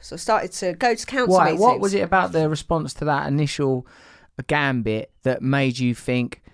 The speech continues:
Speaker 2: like, I'm very interested in, like, the conception, the way that people find themselves doing things. Like, you know, you've gone from, "All right, I'll s-, have a go at cooking," reading off
Speaker 1: Yeah.
Speaker 2: the back of Lloyd Grossman's thing,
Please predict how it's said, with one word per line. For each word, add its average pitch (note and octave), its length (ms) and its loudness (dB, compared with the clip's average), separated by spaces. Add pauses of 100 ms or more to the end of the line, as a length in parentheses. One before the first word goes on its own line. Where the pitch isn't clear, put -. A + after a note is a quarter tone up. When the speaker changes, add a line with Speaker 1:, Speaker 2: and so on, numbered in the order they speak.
(440)
Speaker 2:
like, D#3 220 0
I'm C#4+ 220 0
very F#3 200 0
interested D3+ 500 -4
in, C3+ 360 -4
like, B2+ 380 -4
the B2 320 0 (220)
conception, C3+ 720 -4
the C3 80 -6
way C#3+ 100 0
that C#3 140 -6
people C#3 260 -6
find C#3+ 480 -4
themselves A#2+ 680 -2
doing C3+ 240 0
things. G#2+ 220 -6
Like, A#2 120 -4
you D#3+ 120 -2
know, D3 80 0
you've F3 260 -4
gone D#3+ 280 -2
from, C3+ 420 -2
"All C3 180 -2
right, A#2+ 220 0
I'll A#2 220 -2
s-, - 200 -16
have B2 160 -4
a A#2+ 60 -6
go A#2 200 -2
at - 120 -8
cooking," A2+ 400 -4
reading A#2 240 -2
off A#2 60 0
Speaker 1:
Yeah. A3+ 100 2
Speaker 2:
the F#3 60 -2
back A#2 180 -4
of A#2 80 -6
Lloyd A#2 240 -4
Grossman's A2+ 500 -4
thing, A2+ 240 -4